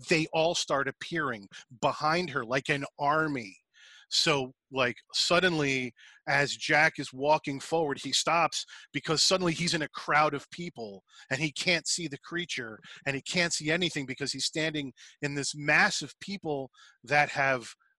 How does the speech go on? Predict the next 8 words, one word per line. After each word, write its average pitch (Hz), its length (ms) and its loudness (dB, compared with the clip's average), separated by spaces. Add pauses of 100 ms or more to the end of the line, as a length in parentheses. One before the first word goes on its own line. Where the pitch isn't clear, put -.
(180)
all 165 260 4
been 151 220 -2
helped 151 500 -2 (120)
by 131 200 -2
Sarah 135 460 0
over 123 180 -8
the 110 120 -12
years. 107 600 -8